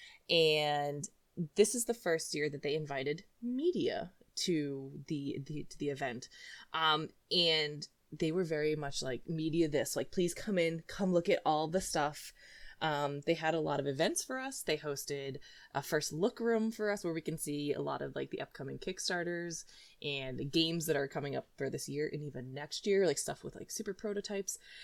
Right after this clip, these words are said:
They even s-, uh, set up a speed dating event for us where all the media got to sit down with a publisher one-on-one. We had six minutes. They would kind of not pitch their game. They weren't trying to sell us on the game, but they were trying to, like,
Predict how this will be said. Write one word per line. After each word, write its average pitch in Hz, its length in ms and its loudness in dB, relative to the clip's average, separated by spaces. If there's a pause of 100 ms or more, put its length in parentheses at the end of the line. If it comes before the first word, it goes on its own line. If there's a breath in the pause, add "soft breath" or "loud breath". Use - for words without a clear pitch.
(120)
They 269 100 2
even 381 180 4
s-, - 320 -2 (100)
uh, 143 240 0
set 196 180 -2
up - 100 -2
a 139 160 0
speed 180 520 -2
dating - 480 -2 (240)
event 156 320 -2
for 151 140 -2
us 123 140 -2
where 143 320 0 (400 loud breath)
all 190 160 10
the 196 80 4
media 180 680 2
got 170 160 2
to - 80 -2
sit 147 220 0
down 143 480 0
with 147 400 2
a - 60 -4
publisher 151 560 0
one-on-one. 156 600 0 (100)
We 165 120 -2
had 139 100 0
six - 300 -2
minutes. 165 420 -2 (380 loud breath)
They 175 160 8
would 180 140 0
kind 160 240 -2
of 156 120 -2
not - 220 -4
pitch - 240 0
their 220 140 2
game. 208 240 2
They 185 100 4
weren't 196 160 0
trying 185 140 -4
to 139 40 -10
sell 127 360 -4
us 151 100 -6
on 165 100 -4
the 170 80 -6
game, 165 220 -4
but 151 100 -2
they 135 60 0
were 139 80 -2
trying 143 200 -6
to, 135 60 -4
like, 135 160 -4